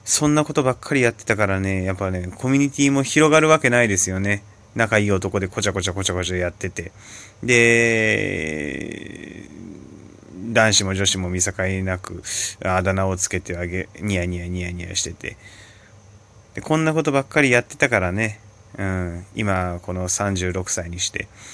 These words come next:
女性とのコミュニケーションが取れないっていうことをね、えー、言っちゃうっていうのがね、本当、その時のツケを今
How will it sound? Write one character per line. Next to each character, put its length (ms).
女 160
性 200
と 120
の 80
コ 140
ミ 100
ュ 40
ニ 80
ケ 200
ー 20
シ 120
ョ 40
ン 60
が 80
取 220
れ 60
な 140
い 60
っ 20
て 240
い 160
う 60
こ 140
と 120
を 80
ね、 220
え 580
ー、 80
言 120
っ 20
ち 200
ゃ 80
う 60
っ 40
て 100
い 120
う 60
の 80
が 100
ね、 140
本 260
当、 380
そ 480
の 100
時 220
の 140
ツ 180
ケ 100
を 140
今 260